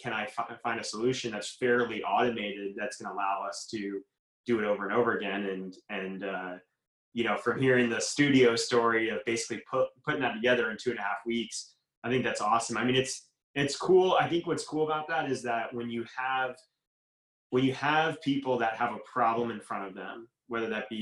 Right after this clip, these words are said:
you know, the person who owned the brewery,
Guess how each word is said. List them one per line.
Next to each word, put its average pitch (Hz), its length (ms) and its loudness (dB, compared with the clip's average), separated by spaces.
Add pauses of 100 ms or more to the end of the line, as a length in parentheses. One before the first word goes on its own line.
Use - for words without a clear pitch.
(240)
you 117 80 -6
know, 101 400 -6
the - 60 -14
person 120 340 0
who 110 140 -8
owned 117 260 -2
the 110 60 -2
brewery, 107 640 -4